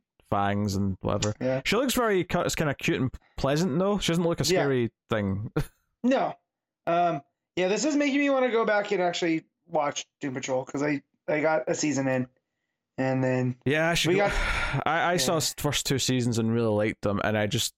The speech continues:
Speaker 1: didn't
Speaker 2: Yeah.
Speaker 1: get around to season three, 'cause season four is about to start, uh, this
Speaker 2: Yeah.
Speaker 1: month. So
Speaker 2: It's, uh, not that I wasn't enjoying it, but it was a lot. Like, we started to get to, uh,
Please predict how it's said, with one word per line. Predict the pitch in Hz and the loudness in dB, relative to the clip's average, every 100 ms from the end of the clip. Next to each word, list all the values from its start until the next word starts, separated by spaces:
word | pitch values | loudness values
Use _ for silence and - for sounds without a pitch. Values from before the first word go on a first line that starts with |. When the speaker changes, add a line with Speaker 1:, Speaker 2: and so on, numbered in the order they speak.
| - | -4
Speaker 1:
didn't | 110 104 | -2 0
Speaker 2:
Yeah. | |
Speaker 1:
get | 101 98 | 0 0
around | 104 104 | 0 -2
to | |
season | - 107 95 | -2 -2 -2
three, | - 101 | -2 -2
'cause | - 131 | 0 2
season | 180 131 | 2 0
four | - 127 | 0 0
is | 117 | 0
about | 101 | 0
to | 90 | 0
start, | - 101 98 - _ | 0 0 0 -4 _
uh, | - 101 98 | -2 0 0
this | 98 147 | 0 0
Speaker 2:
Yeah. | 139 | 2
Speaker 1:
month. | 135 101 - - _ | 0 -4 -10 -16 _
So | - 104 | -6 -2
Speaker 2:
It's, | 143 160 165 - - | 0 0 -2 -6 0
uh, | 151 151 - | 2 2 0
not | 185 208 | -2 0
that | 302 | 2
I | 302 | 2
wasn't | 285 262 | 2 0
enjoying | 269 196 208 214 | 0 0 0 0
it, | 208 | 0
but | 196 | 0
it | |
was | 180 170 | 0 0
a | |
lot. | 160 143 151 180 - | 0 0 2 0 -2
Like, | 156 160 | -4 -4
we | 165 | -2
started | 170 160 160 | 0 0 0
to | 170 | -2
get | 147 175 - | -2 -2 -4
to, | - 160 156 156 151 - | -2 0 2 2 0 0
uh, | 143 139 | 0 0